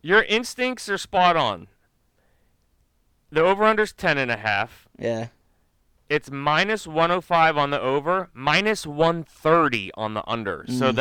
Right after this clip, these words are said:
Speaker 1: the, the bettors are heavily favoring the under.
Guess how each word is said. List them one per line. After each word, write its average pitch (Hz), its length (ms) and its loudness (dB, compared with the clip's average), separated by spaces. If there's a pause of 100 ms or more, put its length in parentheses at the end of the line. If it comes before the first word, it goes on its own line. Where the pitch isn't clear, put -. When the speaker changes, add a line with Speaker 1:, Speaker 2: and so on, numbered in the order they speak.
Speaker 1:
the, - 40 -16
the 131 120 2
bettors 147 560 2
are 123 140 0
heavily 131 600 -2
favoring 104 600 -6
the 92 100 -4
under. 82 400 -12